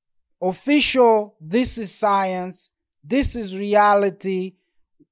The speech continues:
you believe God created us, fine, that's your private beliefs, but in school, officially, if you wanna be in part of polite society, if you wanna be taken seriously,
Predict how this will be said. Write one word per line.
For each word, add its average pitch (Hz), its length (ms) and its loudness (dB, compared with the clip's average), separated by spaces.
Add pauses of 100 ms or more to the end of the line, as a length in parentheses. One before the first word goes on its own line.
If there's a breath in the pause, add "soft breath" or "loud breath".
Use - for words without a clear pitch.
you 247 240 2
believe 269 640 2
God 233 340 2
created 233 380 0
us, 214 180 0
fine, 226 600 0 (200)
that's 226 320 0
your 208 180 0 (240)
private 208 480 0
beliefs, 202 360 -2
but 202 320 0
in 196 160 -2
school, 247 680 -2
officially, 233 720 -4
if 196 140 -8
you 220 80 -4
wanna 226 220 0
be 196 140 -4
in 190 220 -8
part 214 320 -2
of 185 220 -4 (140)
polite 202 500 0
society, 208 760 -10
if 190 140 -16
you 214 60 -8
wanna 220 200 -2
be 185 140 -8
taken 208 400 -10
seriously, 214 840 -6